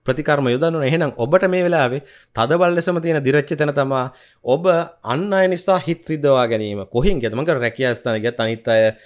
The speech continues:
කරන වැඩ දැකලා ඔබ අවුල් වෙනවා. එතකොට බැඳීම් වල ගියත් ඔබේ අනිත් සහකාරය, සහකාරිය නිසා විවාහ ජීවිතය තුලත් එහෙම මානසික විඳිනවා.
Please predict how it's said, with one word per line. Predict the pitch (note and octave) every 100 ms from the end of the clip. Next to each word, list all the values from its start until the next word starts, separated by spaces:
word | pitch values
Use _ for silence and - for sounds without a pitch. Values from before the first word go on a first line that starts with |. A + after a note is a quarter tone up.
| _ _ -
කරන | A#2 A2+
වැඩ | A2+ A2
දැකලා | A2+ A#2+
ඔබ | A#2+ B2 - - _ _ -
අවුල් | G#2 F#2+
වෙනවා. | F#2 G2 _ _ _ _
එතකොට | B2+ B2 B2+ - _ _ _ - A2+ A2+
බැඳීම් | A2 A2+ C3 C3+
වල | C3
ගියත් | B2+ B2+ B2+
ඔබේ | A#2 A#2+ A2+
අනිත් | A2+ A2
සහකාරය, | A#2+ B2 A#2+ A2+ A2+ A2
සහකාරිය | A#2 A2+ A2+ A2 A2
නිසා | G#2 B2 - _
විවාහ | A2 A2 A#2+
ජීවිතය | A#2+ A2+ A2
තුලත් | A#2+ C3+ _ _ _ _ -
එහෙම | C#3+ C#3+ C#3 - _ _ _ _ C3 C3+ A2+ - -
මානසික | A#2+ A#2 A2+ A2+
විඳිනවා. | G2+ G2 G2